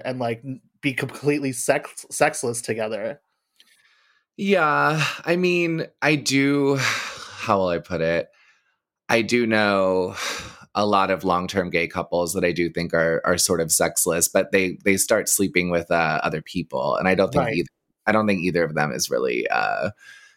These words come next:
Speaker 2: is really doing that. I think it's very much, like, cuddling, and then, then they have their, uh, their biracial, uh,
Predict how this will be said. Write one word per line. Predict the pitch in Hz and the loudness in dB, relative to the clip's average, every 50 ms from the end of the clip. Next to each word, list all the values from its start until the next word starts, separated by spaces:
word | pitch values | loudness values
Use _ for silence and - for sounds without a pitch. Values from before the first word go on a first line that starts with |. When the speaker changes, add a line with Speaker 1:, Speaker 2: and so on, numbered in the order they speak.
| _ _ | _ _
Speaker 2:
is | - 73 76 - | -4 -4 -2 0
really | - 55 50 50 | 0 0 -2 -2
doing | - - 62 64 64 58 - | -2 -4 -2 -2 -4 -4 -4
that. | - - - - - - | -2 -2 -2 0 0 0
I | 98 | 0
think | - 104 92 - | 0 0 0 0
it's | 90 78 - | 0 0 0
very | - 85 82 82 82 | 2 2 2 2 0
much, | 82 76 73 - - - | -2 -4 -4 -2 -2 -2
like, | 71 60 65 - - _ | -2 -4 -6 -8 -10 _
cuddling, | - - 98 82 71 78 78 76 73 76 73 69 67 71 76 | -6 -4 -4 -4 -4 -4 -6 -6 -4 -4 -4 -4 -6 -8 -8
and | 80 78 | -10 -10
then, | 78 78 - - | -12 -12 -6 -4
then | 117 127 127 | -2 0 2
they | 131 120 | 0 0
have | 120 117 120 107 95 | 0 0 0 0 2
their, | 101 104 101 95 95 | 2 2 4 4 2
uh, | 92 90 90 87 82 82 82 85 78 - _ _ _ _ _ _ _ _ _ - | 2 2 2 0 0 -2 -2 -4 -6 -8 _ _ _ _ _ _ _ _ _ -2
their | 85 92 92 87 85 87 85 85 85 82 | 0 0 2 2 2 0 0 0 -2 -6
biracial, | 82 80 90 90 90 90 87 90 90 87 - - 95 87 85 85 85 85 82 82 80 78 80 78 71 - - _ _ _ | -4 -2 0 0 0 0 0 0 0 0 0 0 0 0 0 0 -2 -2 -2 -2 -2 -2 -2 -4 -4 -6 -10 _ _ _
uh, | - 90 87 76 69 67 | 0 0 0 0 0 -2